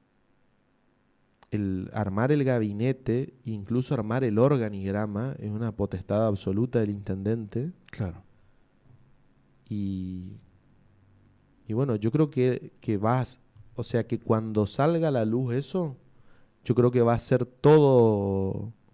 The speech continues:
Speaker 1: yo creo que va a ser todo novedoso, que va a ser todo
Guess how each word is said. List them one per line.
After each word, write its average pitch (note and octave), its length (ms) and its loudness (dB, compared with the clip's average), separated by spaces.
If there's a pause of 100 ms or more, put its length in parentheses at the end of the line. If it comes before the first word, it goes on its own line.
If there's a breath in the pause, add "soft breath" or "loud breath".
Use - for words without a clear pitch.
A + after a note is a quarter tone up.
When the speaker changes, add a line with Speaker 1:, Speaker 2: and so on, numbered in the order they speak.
(1080)
Speaker 1:
yo A#2+ 120 -2
creo B2+ 120 6
que A#2 80 6
va A2+ 100 8
a G#2+ 40 2
ser A#2+ 200 2
todo C3+ 280 6
novedoso, C#3 840 4
que G#2+ 120 -4
va G#2 140 2
a A2 40 0
ser A2 280 0
todo A2+ 800 2